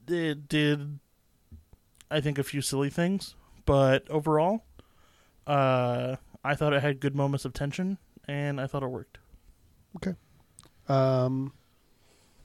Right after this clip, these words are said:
Speaker 2: so we start off literally exactly as the other movie ends.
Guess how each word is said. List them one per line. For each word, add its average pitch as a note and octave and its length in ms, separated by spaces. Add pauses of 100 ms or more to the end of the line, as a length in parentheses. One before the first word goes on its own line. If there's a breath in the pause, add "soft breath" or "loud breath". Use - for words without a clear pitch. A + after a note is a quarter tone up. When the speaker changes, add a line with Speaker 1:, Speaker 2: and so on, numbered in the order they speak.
(640)
Speaker 2:
so C3+ 120
we B2 60
start C#3 200
off B2 140
literally C3+ 440
exactly B2+ 600
as A#2 100
the A#2+ 80
other A#2 120
movie A#2+ 280
ends. A2+ 320